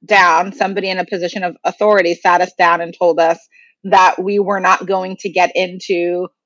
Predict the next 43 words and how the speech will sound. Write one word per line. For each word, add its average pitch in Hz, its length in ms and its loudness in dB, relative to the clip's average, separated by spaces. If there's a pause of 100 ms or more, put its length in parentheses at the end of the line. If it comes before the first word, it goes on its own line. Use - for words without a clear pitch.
that 185 300 2
college, 170 720 4
that 175 180 2
we 196 100 -2
needed 180 360 -6
to 180 80 -14
take 180 360 -4
easier 185 460 -4
courses. 170 840 -4 (440)
And 180 500 0 (260)
this 220 300 0
was 220 180 0
true 208 240 0
for - 240 0 (540)
all 208 280 6
of 196 140 2
the 196 120 0
women 180 360 -2
of 175 160 -4
color 175 380 0
in 175 240 -6
the 175 100 -8
room, 175 480 -6 (380)
that 170 520 4
we'd 180 280 -4
had, 196 420 2
we'd 180 220 -2
had 190 400 2
something 185 320 -2
like 165 180 -4
that 170 160 2
happen. 165 380 2
I 170 80 -2
think 190 260 -6
it's, 170 240 -4
um, 160 340 2
I 185 60 -6
forget 170 320 -4
which 175 160 -2
episode 160 440 -4
it 156 100 -2
is, 156 300 -2
but 156 220 0